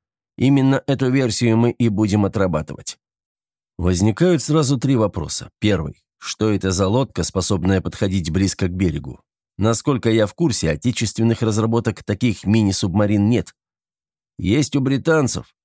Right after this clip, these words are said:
сказал штопор. "Откуда тут британцы? Нет, сюда им не попасть".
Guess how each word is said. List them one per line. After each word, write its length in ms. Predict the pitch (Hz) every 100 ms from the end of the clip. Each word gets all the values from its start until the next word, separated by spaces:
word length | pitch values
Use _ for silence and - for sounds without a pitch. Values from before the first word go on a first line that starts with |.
| _
сказал 340 | - 87 80 71
штопор. 400 | - - - _ _ _ _ _ _ _ _
"Откуда 500 | 98 95 - 113 104
тут 160 | 110
британцы? 720 | 82 98 101 98 73 - - _ _ -
Нет, 340 | 123 151 85
сюда 380 | - - 80 113
им 180 | 113 107
не 80 | 107
попасть". 560 | 104 98 135 95 -